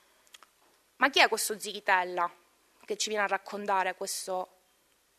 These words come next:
diciamo, di, di questi, di questi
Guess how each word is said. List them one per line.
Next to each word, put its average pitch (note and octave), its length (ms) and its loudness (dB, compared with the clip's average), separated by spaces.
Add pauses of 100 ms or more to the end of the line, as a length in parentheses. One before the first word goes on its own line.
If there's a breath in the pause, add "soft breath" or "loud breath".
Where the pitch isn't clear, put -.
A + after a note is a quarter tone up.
(120)
diciamo, G3 280 -2
di, F#3 180 -10 (360)
di G3 160 -10
questi, F#3+ 460 -4
di F#3 100 -8
questi F#3+ 440 -4